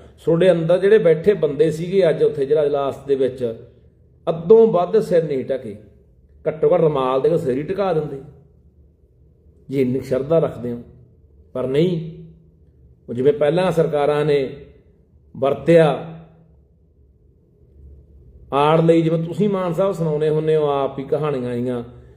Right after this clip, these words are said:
ਕਿ ਜੀ ਉਹ ਕਿਰਲੀ ਮੱਖੀਆਂ ਮੱਛਰ ਖਾਂਦੀ ਫਿਰਦੀ ਹੈ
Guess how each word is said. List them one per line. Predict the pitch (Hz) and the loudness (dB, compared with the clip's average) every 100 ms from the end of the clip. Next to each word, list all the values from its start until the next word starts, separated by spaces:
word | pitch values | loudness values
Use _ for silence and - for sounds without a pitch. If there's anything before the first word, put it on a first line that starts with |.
| _ | _
ਕਿ | - 151 | -4 0
ਜੀ | 160 156 - - - - _ _ _ _ _ - | 0 0 -4 -14 -20 -20 _ _ _ _ _ -2
ਉਹ | 143 135 - | -2 -2 -4
ਕਿਰਲੀ | 180 170 160 165 170 160 - - - _ _ _ _ _ _ - | 4 4 4 2 2 0 -10 -20 -20 _ _ _ _ _ _ -6
ਮੱਖੀਆਂ | 156 - 165 170 160 | -4 -2 2 4 4
ਮੱਛਰ | 156 156 160 | 2 0 0
ਖਾਂਦੀ | 151 143 139 170 | 0 -2 -2 0
ਫਿਰਦੀ | 165 170 175 196 | 2 2 4 4
ਹੈ | 165 | 4